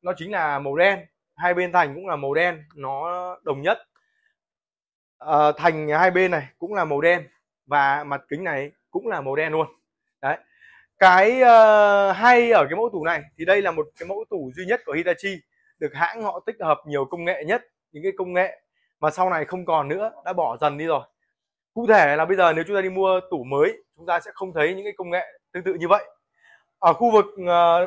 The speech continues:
bên trên mặt cánh này chúng ta sẽ thấy có bảng điều khiển là điều khiển cảm ứng. Ở cái bảng điều khiển cảm ứng này thì chúng ta sẽ dùng để điều chỉnh độ lạnh của các ngăn. Các bạn nhìn này, bảng điều khiển như nó là cảm ứng chìm nhé. Khi chúng ta mà tắt đi thì nó sẽ không hiển thị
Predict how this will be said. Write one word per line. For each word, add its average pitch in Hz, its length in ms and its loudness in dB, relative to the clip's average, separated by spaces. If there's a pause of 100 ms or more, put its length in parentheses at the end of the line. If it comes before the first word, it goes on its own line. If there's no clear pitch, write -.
(120)
bên 202 240 -2
trên 202 380 0
mặt 180 200 0
cánh 175 160 0
này 185 240 -2
chúng 170 100 -12
ta 180 120 0
sẽ 196 100 -6
thấy 160 180 0
có 180 600 -4
bảng 151 300 -2 (140)
điều 151 140 -4
khiển 151 280 0 (880)
là 151 540 -2 (320)
điều 160 120 -8
khiển 127 360 -4
cảm 135 120 -6
ứng. 160 180 0 (1040)
Ở 147 120 0
cái 175 80 0
bảng 143 140 0
điều 143 100 -2
khiển 147 180 -4
cảm 135 120 -2
ứng 143 120 0
này 160 260 -2
thì 139 80 -14
chúng 165 100 -12
ta 165 200 2
sẽ 185 160 -8
dùng 147 260 -6
để 123 140 -2
điều 131 180 0
chỉnh 123 160 -18
độ 135 120 -8
lạnh 147 140 -4
của 131 100 -18
các 170 120 -4
ngăn. 165 220 -2
Các - 240 -20
bạn 160 140 -2
nhìn 143 100 -6
này, 131 120 -6 (420)
bảng 131 120 -4
điều 143 100 2
khiển 139 240 0
như 143 60 -6
nó 170 100 -2
là 151 120 -2 (360)
cảm 131 120 -6
ứng 147 140 -10
chìm 156 220 -2
nhé. 175 120 -2 (240)
Khi 160 80 -10
chúng 160 100 -12
ta 156 240 0
mà 139 80 -2
tắt 185 180 -4
đi 175 180 -2
thì 139 60 -10
nó 135 80 -6
sẽ - 120 -16
không 175 180 -10
hiển 127 160 -6
thị 160 60 -12